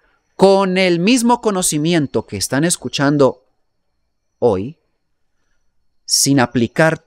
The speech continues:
vehementemente, lograrán en ese entonces una verdadera convivencia espiritual como en los más altos mundos habitados del reino de los cielos.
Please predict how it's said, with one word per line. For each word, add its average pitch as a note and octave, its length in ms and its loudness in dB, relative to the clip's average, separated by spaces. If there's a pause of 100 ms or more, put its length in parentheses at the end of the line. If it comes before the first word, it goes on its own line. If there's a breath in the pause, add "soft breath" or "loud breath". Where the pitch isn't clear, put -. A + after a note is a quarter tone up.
vehementemente, B2 1200 -2 (1160)
lograrán F3+ 720 2
en C3+ 100 -2
ese C#3+ 200 -2
entonces D#3 540 -6
una C3+ 300 0
verdadera A2+ 680 0
convivencia A2 640 0
espiritual A2 640 0
como G#2+ 280 -2
en G2+ 140 0
los F#2+ 220 -4
más C3 420 0
altos A#2 460 -2
mundos A#2+ 420 -2
habitados G2 760 -2 (300)
del F#2 200 0
reino F#2+ 360 2
de F#2+ 80 2
los G2 120 -4
cielos. - 480 -12